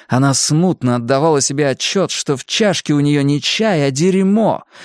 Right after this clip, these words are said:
Жидкое дерьмо, подарочек из канализационных тоннелей под городом.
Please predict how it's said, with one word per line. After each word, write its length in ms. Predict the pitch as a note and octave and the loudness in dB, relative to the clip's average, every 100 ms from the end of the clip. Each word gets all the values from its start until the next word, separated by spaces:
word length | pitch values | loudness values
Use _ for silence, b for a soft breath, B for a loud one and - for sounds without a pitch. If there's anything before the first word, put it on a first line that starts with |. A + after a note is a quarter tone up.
| B | B
Жидкое 760 | D#3 C3+ D#3+ A#3+ - - G#3 G3 | -2 0 0 0 -2 0 2 2
дерьмо, 500 | F3 G3 G3 G3+ D3+ | 2 2 2 2 0
подарочек 680 | - D3+ E3+ G3 D#3+ D3 D#3+ | 0 0 2 0 0 -2 -2
из 120 | D3 | -2
канализационных 1040 | E3 E3 E3+ D#3 D#3+ - F3+ G3+ F3+ E3 | 0 2 2 0 -2 0 2 2 0 -2
тоннелей 640 | - D#3 D#3+ E3 G3+ F3 E3+ | -2 -2 -2 0 0 0 0
под 260 | E3+ E3 | -2 -2
городом. 600 | D#3+ F#3+ D3+ G#2 E2+ - | 0 0 0 -2 -8 -12